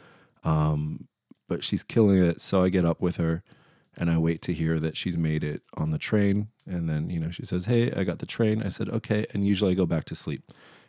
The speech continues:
Uh, but today I couldn't, which is why, uh,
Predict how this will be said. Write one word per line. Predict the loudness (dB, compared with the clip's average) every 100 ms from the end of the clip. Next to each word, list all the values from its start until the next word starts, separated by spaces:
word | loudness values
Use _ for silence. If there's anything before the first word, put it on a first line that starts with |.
| -6
Uh, | 0 2 4
but | 2
today | 2 4 6 6
I |
couldn't, | 2 2 2 2 -2 -16 _ _ -8
which | -2 -2 0
is | 2 2 0
why, | -2 0 0 0 0 -2 -2 -6 _
uh, | -8 -6 -6